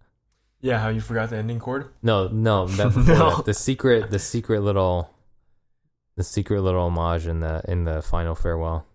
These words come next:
Speaker 1: Yeah, sure, why not?
Speaker 2: So in the, in the film, the image is she's standing over a river, uh, amongst all these trees and everything,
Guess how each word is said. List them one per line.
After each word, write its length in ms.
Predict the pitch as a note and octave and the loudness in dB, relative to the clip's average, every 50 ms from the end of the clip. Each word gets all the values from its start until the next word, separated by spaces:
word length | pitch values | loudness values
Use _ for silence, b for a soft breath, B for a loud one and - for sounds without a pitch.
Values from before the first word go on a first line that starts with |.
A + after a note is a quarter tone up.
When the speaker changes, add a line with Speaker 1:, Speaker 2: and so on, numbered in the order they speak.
| _ _ _ _ _ - | _ _ _ _ _ -4
Speaker 1:
Yeah, 380 | C#3+ E3 F#3 F#3 F3+ F3+ F3+ | 0 2 4 4 6 4 4
sure, 320 | D#3+ - - C3 B2+ B2+ B2 | 2 0 0 2 2 2 2
why 140 | A#2+ B2 A#2+ | 0 0 0
not? 420 | G#2 F#2 F2 F2 F2+ F#2 F#2 - - G#2+ B B B B B B B B B _ _ _ _ | 0 -2 -2 -2 -2 -4 -4 -6 -10 -14 B B B B B B B B B _ _ _ _
Speaker 2:
So 360 | - C3+ B2 A#2+ A#2 A#2 A#2 - C#3 | 2 4 4 4 2 0 -2 -6 -6
in 200 | C3 B2+ B2 C3 | -4 -2 0 0
the, 220 | C3+ C3 B2+ B2 B2+ | 2 2 2 2 2
in 100 | C3 C3 | 2 2
the 100 | C3+ B2 | 0 0
film, 680 | A#2+ - - D#3+ D#3+ E3 E3+ E3+ F3 F#3 F3+ E3 C3+ B2 | 0 2 2 4 4 4 4 2 0 -2 -4 -6 -4 0
the 400 | A2+ A2+ A2 A2 G#2+ G#2 G#2 G2+ B2 | 2 4 4 6 4 4 2 0 0
image 380 | B2 B2+ C3 B2+ A#2+ A2+ G#2+ | 0 0 2 0 0 0 2
is 360 | G#2+ G#2 G#2 G2+ F#2+ F#2+ - - _ _ _ _ _ _ _ | 2 4 4 2 2 -2 -6 -12 _ _ _ _ _ _ _
she's 380 | - - - - B2+ C3+ B2 A2+ | -14 -8 -4 -2 0 0 0 -2
standing 720 | - - - A#2+ A2+ A#2 A#2+ A#2+ A#2+ A#2+ B2 B2 A#2 A2+ b b b b b b b b | -4 -4 -2 0 0 0 2 2 0 0 0 0 -2 -4 b b b b b b b b
over 320 | A2 G#2+ G2 G#2 A2 G2+ | 0 2 2 2 2 2
a 60 | G2 | 2
river, 680 | F#2+ F#2+ G#2+ A2 G#2 G2 F#2+ F2 E2+ F2 F2+ G#2+ - - _ _ - | 2 2 2 2 2 2 0 0 0 0 -2 -4 -6 -12 _ _ -4
uh, 220 | G#2+ G#2 F#2+ F2+ F#2 F#2+ | -2 0 0 0 0 0
amongst 380 | F#2+ G2 G2 G#2 G2+ - - | 0 0 2 0 0 0 0
all 140 | A#2 G#2+ A2 | 0 0 0
these 220 | A2 A#2 A2 G2+ - | 0 0 -2 -4 -4
trees 420 | - - - G#2+ G2 F#2+ F2+ E2+ | -6 -4 -2 -2 0 0 -2 -2
and 100 | F2+ F2 | -2 -2
everything, 500 | E2+ E2 E2 E2 - - E2+ E2 E2+ E2 | -2 -2 -4 -6 -6 -4 -4 -4 -4 -6